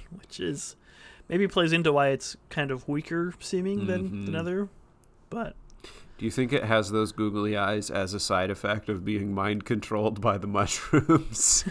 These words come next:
Speaker 2: <laughs>
Speaker 1: <laughs> What? They just look so kind of placid and, and glassy. It
Speaker 2: Yeah,
Speaker 1: just
Speaker 2: it's,
Speaker 1: doesn't
Speaker 2: its pupils get all big and it just, like,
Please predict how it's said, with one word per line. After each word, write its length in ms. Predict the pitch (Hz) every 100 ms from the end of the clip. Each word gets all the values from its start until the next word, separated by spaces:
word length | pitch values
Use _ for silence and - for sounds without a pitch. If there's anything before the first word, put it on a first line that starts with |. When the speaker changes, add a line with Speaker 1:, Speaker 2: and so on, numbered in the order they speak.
| -
Speaker 2:
<laughs> 120 | 285
Speaker 1:
<laughs> 80 | -
What? 260 | 175 165 95 - - - - - -
They 100 | 165
just 220 | 160 -
look 160 | 160 147 - -
so 180 | - 151
kind 220 | - 139
of 140 | 131 - -
placid 480 | 160 143 135 156 139
and, 260 | 131 135
and 180 | 139 135
glassy. 560 | 131 131 127 120 143 135
It 60 |
Speaker 2:
Yeah, 220 | 120 113 107
Speaker 1:
just 180 | 98 -
Speaker 2:
it's, 160 | -
Speaker 1:
doesn't 300 | 160 135 135 - - -
Speaker 2:
its 140 | 104
pupils 520 | - 113 104 101 98
get 160 | 107 98
all 160 | 95
big 360 | 90 98 95 101
and 100 | 95
it 40 | -
just, 220 | 87 85
like, 160 | 80